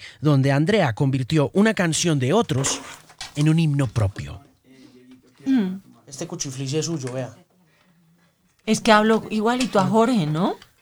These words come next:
Speaker 1: ¿A cuál Jorge?
Speaker 2: Jorge, nuestro, nuestro ingeniero.
Speaker 1: ¿Ah, sí?
Speaker 2: En Manizalita.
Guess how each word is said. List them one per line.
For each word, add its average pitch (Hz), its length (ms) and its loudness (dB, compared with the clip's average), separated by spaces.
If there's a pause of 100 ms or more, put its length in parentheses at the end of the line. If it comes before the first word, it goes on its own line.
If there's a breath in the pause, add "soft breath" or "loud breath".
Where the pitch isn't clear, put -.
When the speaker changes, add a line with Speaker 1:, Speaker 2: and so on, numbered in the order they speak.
(100)
Speaker 1:
¿A 135 80 -6
cuál 135 180 4
Jorge? 123 380 2 (580)
Speaker 2:
Jorge, 180 280 6
nuestro, 160 840 2 (840 loud breath)
nuestro 175 380 2
ingeniero. 180 560 6 (180)
Speaker 1:
¿Ah, 143 140 -10
sí? 170 220 -6 (300)
Speaker 2:
En 170 120 -2
Manizalita. 165 840 -4